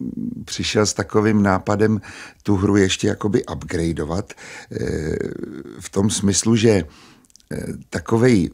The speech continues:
bažant na víně je dobrý jídlo, ale kdo má čas se s tím obírat, tak to umeleme, dáme to ho-, do housky a můžeme to sníst rychle. A stejným způsobem vlastně přistoupil k tomu Shakespeareovi, že je to dobrý to znát,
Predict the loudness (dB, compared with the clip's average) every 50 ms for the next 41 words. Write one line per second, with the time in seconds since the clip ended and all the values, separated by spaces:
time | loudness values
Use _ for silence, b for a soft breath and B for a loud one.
0 | -4 -2 0 0 2 4 4 2 2 2 2 2 4 4 4 6 6 4 4 0
1 | -4 -10 -6 -4 -2 0 0 0 0 0 2 2 2 2 2 2 0 0 2 2
2 | 0 0 -2 -8 B B B B B B -4 -2 0 0 2 2 4 4 6 6
3 | 4 4 2 -2 -2 -2 -2 -2 -2 0 2 2 2 2 2 0 0 0 0 -2
4 | -2 -6 B B B B B B B -4 -4 -4 -4 -8 -6 -2 2 4 4 6
5 | 6 6 4 4 4 4 4 2 2 2 0 0 -2 -4 -4 -4 -2 0 2 4
6 | 4 4 4 2 0 0 0 0 0 0 0 2 2 2 2 2 2 0 2 4
7 | 4 4 4 4 0 -2 -4 -4 -4 -6 -8 -8 -8 B B B B B B B
8 | B B B B -4 -2 0 0 0 -2 -2 -4 0 2 4 6 6 6 6 4
9 | 0 -2 -6 -4 -2 0 0 2 4 4 4 4 4 4 4 2 0 -2 0 0
10 | 0 0 0 -2 -4 -4 -2 -2 -2 -2 0 -2 -2 -2 -4 -2 0 2 2 2
11 | 2 2 0 0 0 0 -2 -2 0 2 2 2 2 0 0 0 0 0 0 2
12 | 2 2 2 4 2 2 4 4 2 4 4 4 2 2 0 -2 -4 -8